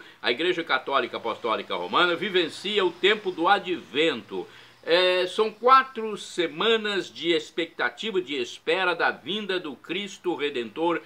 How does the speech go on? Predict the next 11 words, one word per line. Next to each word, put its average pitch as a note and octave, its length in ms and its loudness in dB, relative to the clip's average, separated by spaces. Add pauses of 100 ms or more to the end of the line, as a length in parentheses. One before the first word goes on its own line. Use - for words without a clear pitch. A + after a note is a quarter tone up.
(140)
o B2 160 -8
Cristo E3 440 -4
Salvador. A2+ 1040 0 (320)
É, C#3 480 0
o C3 80 -4
Natal C#3 480 4
tá A#3+ 120 -6
chegando, F#3 460 -4
é C3+ 80 0
o D#3 80 0
Natal A3 640 4